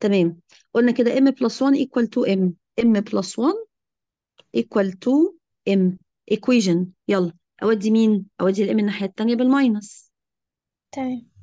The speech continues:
Speaker 1: يبقى
Speaker 2: هتبقى
Speaker 1: يبقى two M minus M
Speaker 2: هتبقى
Speaker 1: equal
Speaker 2: وان.
Speaker 1: one. يبقى ال M الواحدة بكام؟ ما هو two M
Speaker 2: بوان.
Speaker 1: minus M، M،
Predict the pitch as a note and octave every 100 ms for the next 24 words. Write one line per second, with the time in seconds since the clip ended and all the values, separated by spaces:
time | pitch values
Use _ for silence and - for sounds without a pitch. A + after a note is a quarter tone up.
0 | - - F#3+ F#3+ C4+ C4+ - C4+ C4+ C4
1 | B3+ - F#3 A#3+ A#3+ A#3 A3+ G#3 G3+ G3
2 | G3 - A#3 C#4+ A4 G#4 - _ _ _
3 | _ _ _ _ _ _ - - A#3+ -
4 | A#3+ A3 G3 F#3 F#3+ F3+ _ _ _ _
5 | _ _ _ _ _ - F#3 F#3 G3+ A#3
6 | A3+ G#3+ G#3+ G#3+ G#3 - A3 A3 G3+ -
7 | _ _ _ _ _ _ G#3+ F#3 F#3 A3+
8 | A#3+ B3 A#3 A#3 - C4+ D4 D#4+ C#4+ D4+
9 | B3